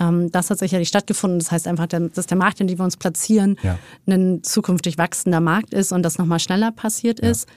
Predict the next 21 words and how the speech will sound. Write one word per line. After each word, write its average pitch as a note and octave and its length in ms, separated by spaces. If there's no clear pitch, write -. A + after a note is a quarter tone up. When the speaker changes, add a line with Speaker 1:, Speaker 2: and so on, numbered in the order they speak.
Speaker 1:
Ich E3+ 100
fand G#3 220
persönlich G3 500
eher, E3+ 420
ähm, E3 500
das D#3+ 120
Spannende D#3+ 340
sozusagen, E3 400
in, E3+ 160
in F3 200
Lockdown-Zeiten F3 840
einen E3+ 240
Co-Founder F3 480
oder E3 100
eine E3+ 100
Co-Founderin E3 560
zu - 160
suchen D#3+ 360
und D3+ 100
auszuwählen. D#3 800
Ähm, D#3+ 440